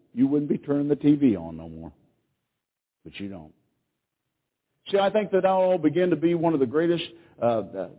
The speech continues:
the pieces of revelation I'd had in a long, long time when I begin to realize people can't discern truth. Can't discern truth. Oh, they're so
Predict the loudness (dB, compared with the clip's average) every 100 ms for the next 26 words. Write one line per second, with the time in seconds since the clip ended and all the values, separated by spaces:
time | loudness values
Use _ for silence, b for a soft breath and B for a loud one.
0 | -16 -6 -4 -2 -2 0 2 2 2 2
1 | 2 2 2 2 2 2 -2 -2 0 0
2 | -2 -2 -2 0 -2 -8 -14 b b -4
3 | 0 2 0 2 2 2 2 2 0 -2
4 | -4 -4 -8 -12 _ _ _ _ _ _
5 | _ 0 0 0 0 -2 -2 -10 -10 -10
6 | -12 -16 -20 _ _ _ _ _ _ _
7 | _ _ _ _ _ _ _ _ _ _
8 | _ -14 -14 _ _ _ _ _ _ -4
9 | 0 0 2 0 -2 -6 -8 -10 _ _
10 | _ _ _ _ _ _ _ _ _ _
11 | _ -2 0 2 2 0